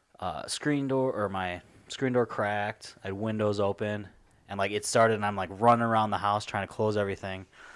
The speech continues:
And as I closed the s-, the sliding door, like, that's when the hail started to just wail on the glass, and I just jumped back, like, "Well, this is, this is gonna break. Like, I'm gonna get, sh-, it's gonna shatter. I'm gonna get all cut."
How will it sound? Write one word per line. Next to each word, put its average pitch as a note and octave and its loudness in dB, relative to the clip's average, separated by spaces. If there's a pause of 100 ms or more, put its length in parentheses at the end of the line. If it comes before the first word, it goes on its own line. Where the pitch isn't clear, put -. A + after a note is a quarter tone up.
(260)
And F#2+ -6
as G#2 2
I G#2 2
closed G#2+ 0
the G#2 -8
s-, - -8 (140)
the - -10
sliding F#2+ -2
door, G2 0
like, F#2+ -6 (120)
that's F#2+ -6
when G#2 -8
the F#2+ -8
hail F#2+ -4
started G2 -8
to F2+ -10
just - -14 (680)
wail G2+ 0
on G2 -2
the G2 -10
glass, F#2 -4
and G2 -8
I F#2+ -6
just F2 -12
jumped F2+ -6
back, E2+ -10
like, F#2 -12
"Well, C3+ -2
this B2 -8
is, G#2 -14 (520)
this G#2 -6
is F#2+ -12
gonna F#2 -10
break. D2 -12
Like, F#2+ -8
I'm F#2 -6
gonna F#2 -8
get, F#2+ -8
sh-, - -14 (140)
it's - -18
gonna G2+ -8
shatter. A#2 0 (640)
I'm G#2 -8
gonna G#2 -4
get G2 -2
all F#2+ -2
cut." F#2+ -6